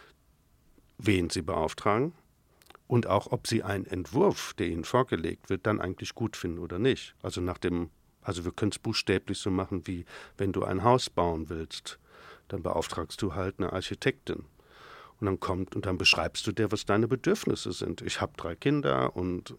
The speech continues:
ja, ich will ein Schwimmbad und weiß der Himmel was. So, und dann setzt sich Architektin hin und macht einen Entwurf. Und wenn der dir gefällt, sagst du, den beauftrage ich.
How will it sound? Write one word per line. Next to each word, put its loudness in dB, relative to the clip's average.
ja, 2
ich -8
will 0
ein 0
Schwimmbad 2
und -2
weiß 0
der 2
Himmel 4
was. -6
So, 2
und 0
dann 2
setzt -2
sich -2
Architektin -2
hin -2
und -4
macht -4
einen -6
Entwurf. -4
Und -6
wenn -2
der -2
dir -8
gefällt, -4
sagst -2
du, -8
den 0
beauftrage -2
ich. -14